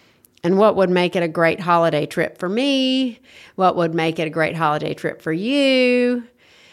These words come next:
uh, how we could accomplish both those things. And, um, so I know we're gonna get around to chit-chatting about that,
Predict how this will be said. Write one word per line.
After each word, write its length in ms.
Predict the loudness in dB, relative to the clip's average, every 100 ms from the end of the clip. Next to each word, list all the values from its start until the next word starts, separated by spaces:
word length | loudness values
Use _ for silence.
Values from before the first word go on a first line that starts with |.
| -14
uh, 400 | -6 -2 0 0
how 220 | 0 -2
we 160 | -2 -8
could 120 | -10 -12
accomplish 520 | -4 -4 -2 -2 -2
both 240 | 0 0
those 240 | 0 -2 0
things. 680 | -2 0 0 -2 -4 -8 -12 _ _ _ _ -2
And, 600 | 0 2 2 2 0 -2 -4
um, 600 | -2 0 0 -2 -4 -6 -14 _ -2
so 140 | 2
I 260 | 2 2 0
know 220 | 0 0
we're 100 | 0
gonna 160 | -2
get 140 | -2 -2
around 300 | -2 -2 -4
to 80 | -8
chit-chatting 680 | _ -8 -8 -4 -2 -2 -2
about 220 | -4 -2
that, 440 | 0 2 2 0